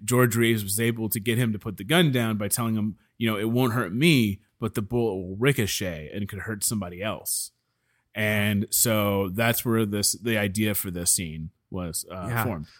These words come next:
Speaker 2: But it, and it's just played so
Speaker 1: Mm-hmm.
Speaker 2: truthfully, like,
Speaker 1: And the tension's there. Like, you're like, "He's gonna shoot his dad."
Speaker 2: Yeah.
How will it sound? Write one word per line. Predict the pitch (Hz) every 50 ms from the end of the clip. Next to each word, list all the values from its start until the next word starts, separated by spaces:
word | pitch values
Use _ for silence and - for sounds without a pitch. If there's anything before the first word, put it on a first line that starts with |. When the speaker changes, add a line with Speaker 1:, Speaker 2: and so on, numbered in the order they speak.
| -
Speaker 2:
But | - 156 160 160
it, | 175 175 156
and | 175 160 160
it's | 160 - - - -
just | - 143 139 - -
played | - - - - - 127 131 135 127 117 104
so | - - - - 123 120 117
Speaker 1:
Mm-hmm. | 101
Speaker 2:
truthfully, | - - - 117 110 101 101 104 107 98 90 87 95 104 -
like, | - 120 127 110 110 101 - _ _ -
Speaker 1:
And | 131
the | 139
tension's | 135 - 233 285 - - 226 170 147 117
there. | 127 151 151 127
Like, | 107 101 101 90 -
you're | 139 151 175
like, | 156 131 113 -
"He's | - - 170 208 233
gonna | - 302 277 196 160
shoot | - - 214 240 202
his | 160 127 110
dad." | 101 151 185 - - - 117 147
Speaker 2:
Yeah. | 165 196 190 160 131